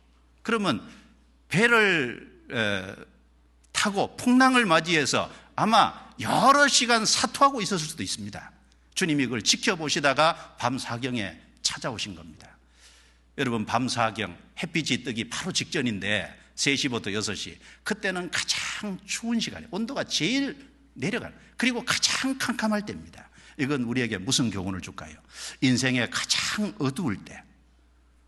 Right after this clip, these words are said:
주님은 그때를 기다리셨다가 간섭하실 때를 생각하시고 그때 찾아오신다는 겁니다.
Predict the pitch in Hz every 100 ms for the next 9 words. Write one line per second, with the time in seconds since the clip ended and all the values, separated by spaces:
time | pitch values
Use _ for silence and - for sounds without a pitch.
0 | _ _ - 147 127 107 98 - 131 120
1 | 101 95 85 - _ _ _ _ _ _
2 | - - 117 127 110 90 - 78 76 -
3 | - - - 170 165 156 160 170 147 -
4 | 135 135 135 - 143 139 160 170 185 -
5 | _ - - 123 120 90 - 87 - 190
6 | 139 - - 165 104 117 92 85 - 90
7 | -